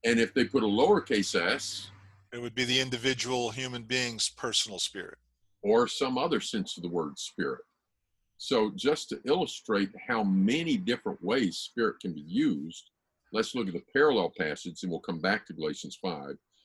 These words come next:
Speaker 1: Look at Romans nine. See how many different ways you see the word spirit used in Romans eight.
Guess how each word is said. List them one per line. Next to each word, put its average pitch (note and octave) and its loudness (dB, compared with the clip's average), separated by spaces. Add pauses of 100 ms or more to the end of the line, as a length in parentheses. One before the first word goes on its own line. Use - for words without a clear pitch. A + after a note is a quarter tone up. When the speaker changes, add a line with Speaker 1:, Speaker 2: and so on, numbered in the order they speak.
(240)
Speaker 1:
Look A#2 -2
at - -6
Romans B2+ -2
nine. D#2 -4 (320)
See E3+ -8
how D#3 -2
many C#3 -2
different A2 -6
ways G#2 0
you F2+ -8
see G2 -4
the E2+ -10
word E2+ -4
spirit - -6 (640)
used F2 -4
in E2 -10
Romans D#2 -8
eight. C#2 -10